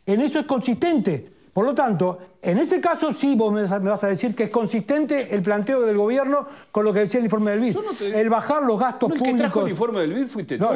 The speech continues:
Speaker 1: lo traje
Speaker 2: no yo.
Speaker 1: porque, porque
Speaker 2: Porque para vos el
Speaker 1: No,
Speaker 2: gobierno
Speaker 1: no.
Speaker 2: está manejando con,
Speaker 1: No,
Speaker 2: con el librito del
Speaker 1: no,
Speaker 2: bid acá
Speaker 1: no,
Speaker 2: en la
Speaker 1: digo,
Speaker 2: mano.
Speaker 1: eh, conceptualmente los, eh, entre ellos, entre ellos la, la, eh,
Speaker 2: Conceptualmente.
Speaker 1: econo-, el economista Bención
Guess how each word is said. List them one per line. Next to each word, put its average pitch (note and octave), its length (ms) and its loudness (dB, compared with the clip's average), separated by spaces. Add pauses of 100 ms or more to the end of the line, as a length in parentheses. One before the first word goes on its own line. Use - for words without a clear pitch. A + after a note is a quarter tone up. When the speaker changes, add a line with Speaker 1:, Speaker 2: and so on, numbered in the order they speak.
Speaker 1:
lo D3 80 -2
traje F#3+ 320 0
Speaker 2:
no - 60 0
yo. D#4 40 2
Speaker 1:
porque, G#3+ 580 -2
porque D#3+ 300 -2
Speaker 2:
Porque D#3 140 2
para D3+ 220 2
vos A#4+ 260 0
el F3+ 200 -2
Speaker 1:
No, A3+ 60 2
Speaker 2:
gobierno D4 240 2
Speaker 1:
no. B3+ 60 2
Speaker 2:
está G#3 120 0
manejando G3+ 440 -2
con, F3+ 200 -2
Speaker 1:
No, F#3+ 180 -2
Speaker 2:
con B3 120 0
el B3+ 100 0
librito A#3 440 0
del A3+ 80 2
Speaker 1:
no, A3+ 80 0
Speaker 2:
bid A#3 180 0
acá G3 100 0
Speaker 1:
no, A#3 120 2
Speaker 2:
en B3+ 60 0
la C4 40 0
Speaker 1:
digo, C#4 140 2
Speaker 2:
mano. F3+ 200 -4
Speaker 1:
eh, G#3+ 200 0
conceptualmente B3 1500 0 (140)
los, F#3 380 -2 (140)
eh, D#3 440 0
entre D3+ 360 -2
ellos, G#3 320 0
entre D#3 300 -2
ellos F3+ 200 2
la, C3+ 480 0
la, B2 680 -2
eh, A#2+ 400 -6 (300)
Speaker 2:
Conceptualmente. F#3+ 840 -2
Speaker 1:
econo-, A#3+ 140 -4
el G#3 80 2
economista A3 600 2
Bención G#3+ 720 0